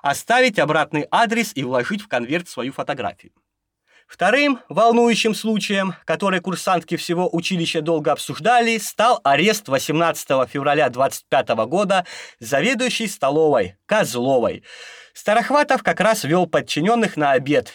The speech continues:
и вот, не доходя до цели метров сто, их задержал человек из военной прокуратуры. «Подождите немного, товарищ майор, мы уже заканчиваем». «Хорошо».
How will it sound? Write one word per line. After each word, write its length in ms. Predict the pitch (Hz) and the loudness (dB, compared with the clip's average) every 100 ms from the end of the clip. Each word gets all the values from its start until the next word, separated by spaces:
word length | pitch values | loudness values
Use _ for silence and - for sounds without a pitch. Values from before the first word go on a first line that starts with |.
| - | -10
и 80 | |
вот, 340 | 131 190 190 - | -2 -2 -2 -4
не 120 | 139 143 | -6 -2
доходя 440 | 156 175 170 170 | -2 0 0 0
до 120 | 143 | 0
цели 320 | - 165 135 | -2 -2 0
метров 460 | 123 135 127 117 101 | 0 -2 -2 -4 -6
сто, 460 | - - 220 208 - - | -8 -2 0 0 -4 -4
их 220 | 247 160 | -4 -2
задержал 480 | 151 143 123 196 208 | -4 -4 -2 -2 -2
человек 480 | - 135 170 202 - | -2 -2 -2 -4 -8
из 160 | 127 | -6
военной 420 | 123 127 165 165 | -2 0 0 -2
прокуратуры. 680 | 160 135 143 139 117 104 92 - _ - - - - _ _ _ _ _ | -4 -6 -6 -8 -8 -12 -14 -18 _ -20 -20 -20 -20 _ _ _ _ _
«Подождите 460 | 185 254 220 254 | 0 2 2 2
немного, 340 | 208 202 170 139 | 4 4 4 2
товарищ 380 | 233 254 202 160 | 4 2 2 2
майор, 280 | 147 123 | 2 2
мы 160 | 190 302 | 2 0
уже 160 | 220 226 | 0 -2
заканчиваем». 720 | 208 185 120 - 101 95 - _ | -2 -2 -2 -4 -8 -10 -14 _
«Хорошо». 640 | - 135 190 208 214 202 | -2 2 4 2 0 -2